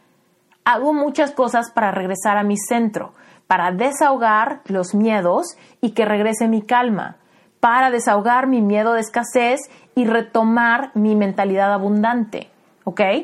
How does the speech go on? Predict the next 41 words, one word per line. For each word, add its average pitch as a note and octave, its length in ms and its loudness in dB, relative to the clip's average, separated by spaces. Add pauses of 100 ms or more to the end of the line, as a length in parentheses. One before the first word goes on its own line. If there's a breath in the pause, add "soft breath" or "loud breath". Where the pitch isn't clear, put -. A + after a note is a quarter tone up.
(400 loud breath)
Entonces, D4 440 0
bueno, C#4 260 0
todo F4+ 260 0
esto E4 220 -4
es D#4 80 -8
una D4+ 140 0
habilidad G#3 480 0
que A#3 160 -2
se A3 120 -2
desarrolla, G#3 600 0
todo B3+ 260 -2
esto C#4+ 180 -4
es C#4+ 100 -8
un B3+ 120 0
músculo, A#3+ 600 -4 (320 loud breath)
porque A#3 260 2
de C4 80 2
repente D4+ 460 0 (240)
llega B3+ 220 2
el C#4 100 -2
conocimiento G#3 560 -2
a G#3+ 80 -8
tu F3+ 100 -4
vida, G3+ 400 0 (380 soft breath)
pero A#3+ 140 2
de A#3+ 60 -2
todos D4 220 2
modos C4 260 -2
tienes A#3+ 280 -2
que G#3+ 160 -4
desarrollar A3 640 -2
el G#3+ 120 0
músculo G3+ 480 -2
para G#3 160 2
aplicarlo A3+ 760 -2
en A3 120 0
los G3+ 160 -2
momentos G#3 520 -2
más G3 240 -2
necesarios, F#3+ 840 -2
¿ok? F#3 160 -6